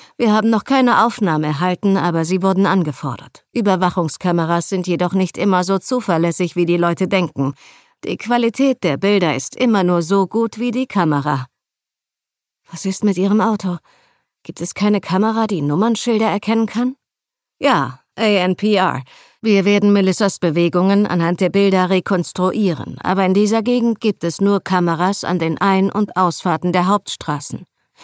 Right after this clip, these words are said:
In Briar Hill gibt es überhaupt keine. Ihr Auto wird jedoch markiert, sodass wir sofort benachrichtigt werden, wenn sie eine Kamera passiert. Die Befragung ist beendet. Wir vereinbaren einen Termin, an dem Sie zu uns nach Hause kommen können,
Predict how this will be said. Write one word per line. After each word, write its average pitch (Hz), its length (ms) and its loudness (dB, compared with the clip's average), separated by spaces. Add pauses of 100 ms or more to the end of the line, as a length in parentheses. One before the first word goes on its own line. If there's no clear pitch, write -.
(180)
In 196 180 0
Briar 214 380 4
Hill 202 360 2
gibt 247 200 -8
es 202 120 -2
überhaupt 185 400 0
keine. 147 320 -6 (340)
Ihr 233 260 0
Auto 226 280 0
wird 165 180 -2
jedoch 165 260 -2
markiert, 175 520 0
sodass - 340 -8
wir 151 120 0
sofort 175 480 0
benachrichtigt 170 680 -2
werden, 175 320 2
wenn 180 160 2
sie 190 160 2
eine 196 200 2
Kamera 185 460 2
passiert. 151 580 -6 (1200)
Die 196 80 -6
Befragung 180 640 -2
ist - 180 -10
beendet. 175 520 -4 (380)
Wir 208 120 -4
vereinbaren 190 600 2
einen 170 180 2
Termin, 185 460 2
an 196 100 -2
dem 180 180 0
Sie 180 160 -2
zu - 140 -4
uns 170 200 -2
nach 180 180 -4
Hause 196 260 0
kommen 139 300 -6
können, 139 320 -6